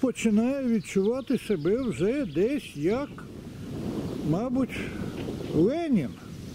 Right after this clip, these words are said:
Гасла, цитати, на стовби скрізь мітити своєю мудрістю. А я думаю, ну хто ж він такий, цей Геннадій Анатолійович? Тимчасово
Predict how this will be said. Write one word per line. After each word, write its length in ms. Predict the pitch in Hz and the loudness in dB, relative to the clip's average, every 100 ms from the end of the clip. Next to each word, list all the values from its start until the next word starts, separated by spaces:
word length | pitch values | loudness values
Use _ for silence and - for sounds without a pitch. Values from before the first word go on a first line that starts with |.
| - - - - - - - - - - - - - - - - - - | -12 -12 -12 -10 -10 -8 -8 -8 -10 -10 -10 -12 -12 -12 -10 -10 -6 -2
Гасла, 760 | 196 269 302 285 - 247 226 - | 0 0 -4 -6 0 2 2 0
цитати, 960 | 175 131 214 254 302 302 277 - 233 220 180 180 | 0 2 2 2 0 -2 -4 0 2 2 0 0
на 140 | 190 | 0
стовби 1000 | - - 208 180 147 208 294 311 302 285 269 - - - - - - - - | -2 2 4 4 4 6 6 6 4 0 -6 -12 -20 -16 -16 -14 -16 -12 -8
скрізь 480 | - 208 254 262 185 | 2 4 6 4 6
мітити 800 | 240 247 247 - 214 - 202 190 - - - - | 8 8 4 2 0 2 2 2 -6 -16 -12 -4
своєю 580 | - 226 226 226 220 220 | 2 4 4 4 4 4
мудрістю. 840 | 208 208 214 185 180 190 - - 170 160 - - - - - - - | 6 6 6 4 2 2 -2 -4 -4 -4 -12 -12 -10 -10 -10 -12 -2
А 80 | - | 4
я 140 | 190 220 | 4 6
думаю, 440 | 247 226 220 190 | 6 6 6 6
ну 100 | 202 | 4
хто 300 | - - 302 | 4 4 4
ж 120 | 190 | 6
він 120 | 220 190 | 4 4
такий, 400 | 254 - 269 185 | 2 2 2 4
цей 180 | 160 135 | 2 4
Геннадій 400 | 185 233 196 131 | 4 4 2 0
Анатолійович? 680 | 147 214 233 294 165 117 101 - - - - - - | 0 0 2 2 0 -2 -6 -10 -8 -6 -4 -2 2
Тимчасово 800 | 226 - 247 - 311 330 233 143 | 2 4 0 2 2 2 2 2